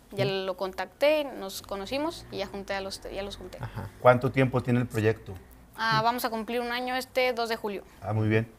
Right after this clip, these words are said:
Speaker 3: Ujú.
Speaker 2: Eh, ¿por qué el amor a la lucha libre? Porque es un amor el que ustedes aquí
Speaker 3: Ajá.
Speaker 2: derrochan. Eh, digo, porque para hablar de algo hay que amarlo, ¿no? Y, y ustedes de-, demostraron ahorita en estos minutos, en esta introducción que hicieron, muy padre, muy dinámica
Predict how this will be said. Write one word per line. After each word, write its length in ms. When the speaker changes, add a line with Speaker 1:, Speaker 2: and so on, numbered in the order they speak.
Speaker 3:
Ujú. 300
Speaker 2:
Eh, 380
¿por 180
qué 380
el 80
amor 300
a 60
la 100
lucha 260
libre? 240
Porque 260
es 80
un 140
amor 240
el 100
que 60
ustedes 320
aquí 420
Speaker 3:
Ajá. 360
Speaker 2:
derrochan. 680
Eh, 120
digo, 220
porque 340
para 160
hablar 200
de 60
algo 140
hay 40
que 80
amarlo, 400
¿no? 240
Y, 180
y 60
ustedes 360
de-, 120
demostraron 480
ahorita 300
en 80
estos 240
minutos, 500
en 180
esta 200
introducción 460
que 80
hicieron, 340
muy 120
padre, 340
muy 200
dinámica 600